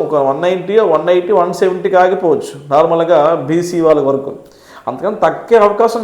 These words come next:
చాలా తక్కువ ఉంటుంది. ఇది రియాలిటీ. ఆ రియాలిటీ ఎప్పుడు అర్థమవుద్ది అంటే రిజల్ట్ వచ్చిన తర్వాత అర్థమవుతుంది. అది ఒకటి, మీరు చెప్పిన మార్క్స్ బట్టే మనం డిసైడ్, మనం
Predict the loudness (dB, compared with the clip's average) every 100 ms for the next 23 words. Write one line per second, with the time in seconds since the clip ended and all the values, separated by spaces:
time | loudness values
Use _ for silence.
0 | 0 2 2 0 2 0 0 -8 -14 -18
1 | _ _ _ -20 -14 -6 -2 2 4 6
2 | 4 0 -8 -14 -20 _ -2 2 4 4
3 | 4 2 4 4 4 2 2 0 0 2
4 | 4 4 4 2 2 0 0 0 2 2
5 | 0 0 -6 -10 -20 _ _ _ _ -20
6 | -4 2 2 2 0 -2 -4 -8 -8 -4
7 | 0 -2 -2 -6 -4 -2 -4 -2 -2 2
8 | 4 2 2 -2 2 0 2 0 2 2
9 | 2 2 2 2 0 2